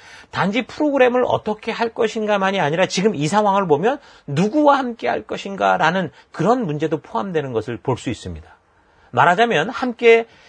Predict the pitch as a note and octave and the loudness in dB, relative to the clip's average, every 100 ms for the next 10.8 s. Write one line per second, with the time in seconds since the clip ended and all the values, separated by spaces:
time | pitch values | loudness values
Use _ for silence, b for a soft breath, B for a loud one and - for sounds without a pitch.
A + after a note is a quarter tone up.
0 | b - B3+ A#3+ A#3+ G#3 G#3+ - B3 A3+ | b -2 4 6 4 2 -2 -2 0 2
1 | A3 G#3+ C#4 B3 G#3+ F#3+ A#3 C4+ D#3+ E3+ | 2 0 -6 -2 0 4 2 2 0 0
2 | E3 F#3 - - D#4 C4 - D#3+ G#3 C4 | 0 -4 -6 -4 -2 -4 -4 -2 -2 0
3 | D4 C4+ G3 E3+ F3 C#3 - B B B2+ | 0 0 0 0 0 0 -8 B B -4
4 | D#3+ D#3+ D3 B2+ D3 G#3+ F#3+ G3 G3 - | -2 0 0 2 2 2 2 -4 -4 -6
5 | B3 A3+ A3 B2 - D#3 A#2 C#3 A#2 B2+ | -6 -6 -4 -6 -6 -4 -2 0 0 -2
6 | C3 A#2+ - C#3+ A#2+ F#2+ E2+ F2+ - _ | -8 -8 -6 -6 -6 -8 -10 -18 -20 _
7 | b b - F3+ B3+ C4 A#3 B3 A#3 C3+ | b b 4 4 6 4 4 2 2 -2
8 | E3+ G#3+ G#3+ A#3+ E3+ E3+ D#3+ A#3+ B2+ - | 2 2 2 -2 -2 -2 2 2 2 -2
9 | B B B - C#4+ B3+ C#4 G3+ A#3+ A#3 | B B B -2 -2 0 -2 0 -2 2
10 | A#3 A3 A#3 A3+ G#3+ G#3+ A3 A3 | 0 0 -2 0 2 4 6 4